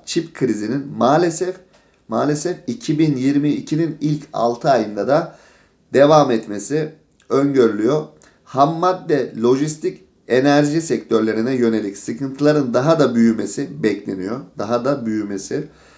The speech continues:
İki bin yirmi birde olduğu gibi iki bin yirmi ikide de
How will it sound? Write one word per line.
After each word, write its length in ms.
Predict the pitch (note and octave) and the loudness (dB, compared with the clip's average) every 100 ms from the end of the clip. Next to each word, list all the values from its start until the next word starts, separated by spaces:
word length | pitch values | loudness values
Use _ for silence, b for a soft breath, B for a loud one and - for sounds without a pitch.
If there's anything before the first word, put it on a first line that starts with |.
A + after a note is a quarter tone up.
| b b - | b b -4
İki 260 | E3 G3+ | -2 2
bin 120 | F3 | 4
yirmi 440 | D3 D#3+ D#3+ E3 D3+ | 6 6 6 2 2
birde 300 | D#3 C#3 D#3 | 2 2 2
olduğu 440 | B2 C#3+ C#3+ D3+ | 2 2 4 2
gibi 200 | G#2+ A2 | 2 -2
iki 440 | D#3 - C#3+ E3 D#3+ | -2 -6 -4 -2 0
bin 180 | C3+ | 2
yirmi 320 | A2+ C3+ C#3+ D3 | 2 2 4 4
ikide 380 | C#3+ C#3+ D3+ | 2 2 4
de 260 | B2+ D#3 - | 4 0 -4